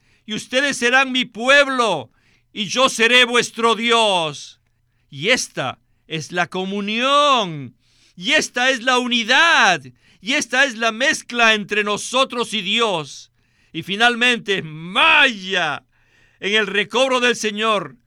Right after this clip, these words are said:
tendremos la presencia de Dios,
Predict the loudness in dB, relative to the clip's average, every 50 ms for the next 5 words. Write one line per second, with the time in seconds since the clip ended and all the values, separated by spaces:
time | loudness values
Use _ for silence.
0 | _ _ _ _ _ _ -4 -4 -4 -4 -2 2 2 2 2 2 -2 -4 -4 -6
1 | -12 -12 -10 -8 0 2 2 2 2 2 -2 0 0 -2 -6 -4 2 2 2 2
2 | 2 0 -4 -6 -8 -8 -6 0 0 0 2 2 -2 -4 -4 -4 -4 -2 -2 -4
3 | -6 -8 -10 -14 -20